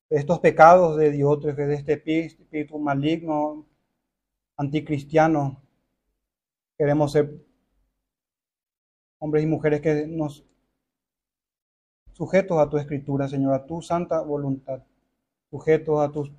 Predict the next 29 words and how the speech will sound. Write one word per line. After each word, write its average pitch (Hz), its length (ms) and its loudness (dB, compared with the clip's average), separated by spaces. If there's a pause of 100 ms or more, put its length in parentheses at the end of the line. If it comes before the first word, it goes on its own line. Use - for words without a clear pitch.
(140)
apóstoles 175 640 -2
y - 20 -8
santos 143 380 -4
profetas. 147 600 -2 (460)
Queremos 147 360 0
someternos 156 600 4
a 156 40 0
nuestros 143 280 -4
pastores. 156 720 -2 (540)
Te 143 100 -2
pedimos 151 300 2
que 156 100 0
nos 139 200 -2
des, 143 280 0
Señor, 139 400 -2 (280)
un 151 120 -8
corazón 143 680 0 (600)
enseñable. 135 880 -2 (360)
Bendice, 151 540 0
Padre 151 380 6
nuestro, 170 400 0
también 147 320 2
a 147 40 -2
nuestros 143 360 -6
pastores, 147 560 -2
a 147 40 -14
nuestros 139 300 -12
hermanos, 143 480 -4
quienes 143 320 -8